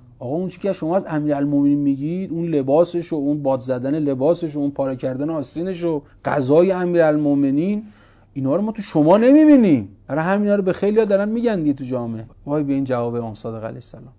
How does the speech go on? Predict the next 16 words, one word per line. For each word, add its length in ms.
علی 160
علیه 120
السلام 320
فرمود 360
در 180
زمانی 560
زندگی 520
می‌کرد 420
که 120
فقر 640
زیاد 600
بود 460
و 100
حاکم 480
شده 320
بود. 200